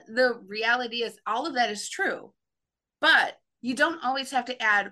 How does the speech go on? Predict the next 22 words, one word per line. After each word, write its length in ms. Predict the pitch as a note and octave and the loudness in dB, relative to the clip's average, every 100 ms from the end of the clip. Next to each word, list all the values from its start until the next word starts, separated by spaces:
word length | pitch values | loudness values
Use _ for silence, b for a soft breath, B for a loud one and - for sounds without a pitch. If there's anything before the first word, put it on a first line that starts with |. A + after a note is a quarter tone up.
| F3+ | -12
more 360 | F3+ F#3 A3 D#4 | -12 -4 -2 -2
things 260 | C4+ C4 | -4 -6
into 220 | B3+ B3+ | -8 -6
your 140 | B3 B3 | -4 -4
calendar 640 | A#3+ F#3+ F3+ F3+ F3+ F3 - | -4 -4 -4 -6 -4 -6 -4
or 240 | G3 F#3+ | -4 -4
join 340 | F#3+ G#3 G3+ F#3 | -8 -6 -6 -6
more 500 | D#3+ E3+ G3 B3 B3 | -12 -10 -6 -6 -4
organizations 1120 | A#3+ A#3 A#3+ G#3+ A#3 C4 - F#3 E3+ E3 E3 - b b - | -6 -6 -8 -6 -4 -4 -4 -8 -8 -10 -12 -18 b b -8
to 100 | B3 | -4
find 240 | B3 A#3+ G3 | 2 0 0
the 80 | |
value 340 | G3 F#3 G#3 G3+ | -2 0 0 -4
you're 220 | F#3 F3 | -8 -6
looking 300 | F3+ F3+ F3 - | -8 -8 -10 -6
for. 160 | D#3+ | -6
You 260 | D#3+ F3 B3 | -6 -8 -8
could 220 | B3 A#3+ | -2 -2
be 120 | A#3+ | -2
missing 540 | G#3+ F#3+ G3 A#3 A3 G#3+ | -4 -4 -4 -4 -4 -6
the 160 | F#3 F#3 | -8 -6
ideal 800 | F#3+ G3 F#3+ A3 G#3+ F3+ E3+ - | -2 -2 -2 2 4 6 4 -2